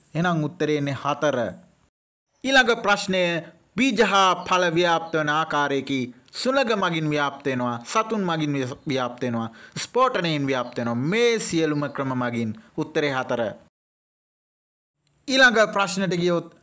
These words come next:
දී බීජ පත්‍රී බීජයන් නොයන්නේ. දී බීජ පත්‍රී බීජවල බීජේ පියලි දෙකක් තියෙනවා. ඒක පැලවෙද්දී බීජ පියලි දෙක එළියට එනවා. එහෙම එන්නේ නැත්තේ බඩ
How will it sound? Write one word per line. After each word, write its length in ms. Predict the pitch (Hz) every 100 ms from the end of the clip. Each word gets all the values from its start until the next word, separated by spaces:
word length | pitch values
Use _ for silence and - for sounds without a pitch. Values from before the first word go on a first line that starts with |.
| _ -
දී 380 | 143 269 277 262
බීජ 300 | 233 208 208
පත්‍රී 500 | 190 185 170 175 156
බීජයන් 440 | 165 165 160 156
නොයන්නේ. 560 | 151 143 143 139 131 - - _
දී 220 | - 233
බීජ 180 | 262 240
පත්‍රී 440 | 240 220 220 220 180
බීජවල 440 | 175 180 185 175 190 170
බීජේ 420 | 151 175 175 170
පියලි 360 | 170 180 175
දෙකක් 420 | 165 160 156 - -
තියෙනවා. 420 | 147 135 127 95 - _ - - _ _ -
ඒක 160 | 240 240 175
පැලවෙද්දී 560 | 170 196 202 175 196
බීජ 340 | 185 175 175 175
පියලි 280 | 170 165
දෙක 220 | 156 160 156
එළියට 320 | 151 156 143
එනවා. 380 | 131 120 98 - _ _ - _ _ _ _ _ _ _ _ _ _ _ _
එහෙම 220 | 175 240
එන්නේ 200 | 226 208
නැත්තේ 300 | 208 196 202
බඩ 300 | 196 143 156